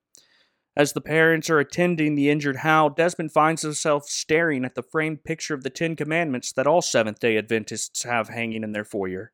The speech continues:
<laughs> It took bashing his brother's head in with a brick for the youngest Doss boy to finally read that all-important fifth commandment,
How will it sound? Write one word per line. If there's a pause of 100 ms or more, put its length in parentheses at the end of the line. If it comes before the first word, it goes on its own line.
(460)
<laughs> (3500)
It
took
bashing
his
brother's
head
in
with
a
brick
for
the
youngest
Doss
boy
to
finally
read
that
all-important
fifth
commandment,